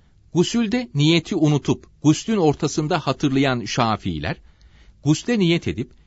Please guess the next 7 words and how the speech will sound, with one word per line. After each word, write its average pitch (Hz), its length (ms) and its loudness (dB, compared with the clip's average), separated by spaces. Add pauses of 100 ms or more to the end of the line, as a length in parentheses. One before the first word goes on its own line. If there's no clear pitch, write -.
(160)
niyetsiz 156 540 2
yıkadığı 107 400 -2
yerlere 110 540 0
su 208 240 -6
dökerlerse 104 760 0 (300)
gusletmiş 143 600 -2
olurlar. 73 520 -8